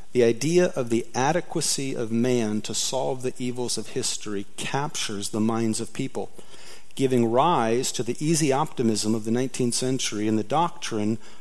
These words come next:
of inevitable progress. One of the modern humanists is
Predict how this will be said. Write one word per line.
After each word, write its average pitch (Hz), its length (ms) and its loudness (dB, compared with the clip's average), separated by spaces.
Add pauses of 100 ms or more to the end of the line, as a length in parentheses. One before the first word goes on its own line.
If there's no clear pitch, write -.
(140)
of 117 120 -2
inevitable 127 920 2 (300)
progress. 98 800 -4 (1000)
One 117 140 2
of 120 80 2
the 117 60 4
modern 123 360 4
humanists 127 640 2
is - 280 -4